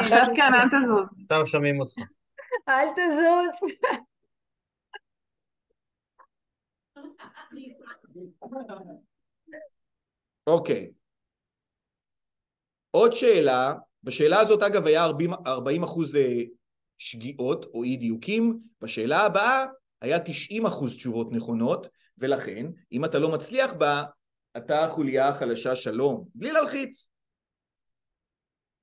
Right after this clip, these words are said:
Speaker 4: השאלה הבאה בתור היא, מערכת שמתעדת כניסה ויציאה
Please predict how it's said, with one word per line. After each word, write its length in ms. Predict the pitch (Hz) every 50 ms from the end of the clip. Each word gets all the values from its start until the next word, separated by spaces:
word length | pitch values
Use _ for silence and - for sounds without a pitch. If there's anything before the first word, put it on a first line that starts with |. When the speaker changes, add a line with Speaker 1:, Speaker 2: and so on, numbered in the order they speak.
| _ 339 _ _ _ _ _ _ _ _ _ -
Speaker 4:
השאלה 500 | 117 127 - - 151 143 147 175 208 240
הבאה 280 | 254 240 202 185 185 175
בתור 380 | 180 175 175 175 165 165 160
היא, 320 | 139 143 139 120 98 - - _ _ _ _ _ _ _ _ _ -
מערכת 760 | 117 113 127 139 127 139 139 156 202 226 - - 262 262 262 262 - - _ _
שמתעדת 1000 | - - - 165 147 147 143 143 156 147 - 110 107 101 110 117 147 123 - - - _ _ _ _ _ _ _ _ _ _ -
כניסה 540 | 147 143 139 139 - - 208 214 220 214 - - 117 113
ויציאה 760 | 127 202 240 254 285 277 - - 151 139 104 107 101 101 110